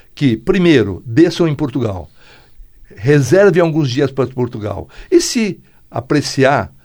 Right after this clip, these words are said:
visitar um, as regiões ou alguma das regiões. Tem um vinho maravilhoso, né? O Alentejo, o Dão e o Douro, e é interessante porque cada um com uma história diferente. A história do vinho do Alentejo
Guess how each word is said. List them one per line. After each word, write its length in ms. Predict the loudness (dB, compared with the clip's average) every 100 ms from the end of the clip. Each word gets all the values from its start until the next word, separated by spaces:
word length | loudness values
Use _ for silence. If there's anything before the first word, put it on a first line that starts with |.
| _ _ _ _ -20
visitar 500 | -12 -6 -4 2 4
um, 440 | 6 6 6 4 0
as 200 | -2 -2
regiões 540 | 0 0 0 -2 -2 0
ou 240 | 2 4
alguma 360 | 4 4 2 0
das 200 | 0 0
regiões. 560 | -2 -4 -6 -10 -16 -20 -20 -20 -12 -2
Tem 100 | 0
um 80 |
vinho 240 | 0 -2 0
maravilhoso, 680 | 2 2 2 0 0 -2 -8
né? 120 | -10
O 260 | -12 -14 -10
Alentejo, 720 | -6 -6 -2 0 2 0 -4
o 20 |
Dão 280 | -4 -2 -2
e 40 |
o 40 | -2
Douro, 400 | 0 2 0 -4 -14 -14 -4
e 80 |
é 60 | -2
interessante 720 | 0 2 2 2 -2 0 -2
porque 240 | -6 -8 -6
cada 300 | -4 0 0
um 120 | 0
com 120 | -2
uma 120 | -4
história 520 | -4 -4 -2 0 0 -2
diferente. 760 | -4 -4 -2 -2 -6 -10 -16 -16 -20 -20 -18 -6
A 80 | -4
história 480 | -4 0 2 4
do 140 | 2 2
vinho 280 | 0 -4 -2
do 80 |
Alentejo 840 | -2 -2 -4 0 2 2 -2 -6 -12